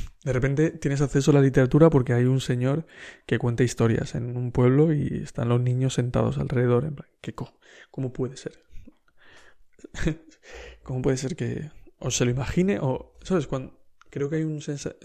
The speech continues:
un sentimiento muy bonito cuando alguien se imagina, alguien estira tu imaginación. Como que se imagina más de lo que tú hubieras,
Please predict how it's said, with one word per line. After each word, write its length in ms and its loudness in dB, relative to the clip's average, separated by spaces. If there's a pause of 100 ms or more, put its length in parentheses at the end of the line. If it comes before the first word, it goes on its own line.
(100)
un 580 -8
sentimiento 560 -6
muy 120 -2
bonito 480 -4 (560)
cuando 380 0
alguien 280 0
se 140 -6
imagina, 840 -4 (340)
alguien 280 0
estira 640 -2 (120)
tu 100 -2
imaginación. 640 -8 (720)
Como 220 -2
que 120 0
se 160 -2
imagina 680 2
más 480 4
de 100 4
lo 140 2
que 240 -4 (380)
tú 280 2
hubieras, 500 0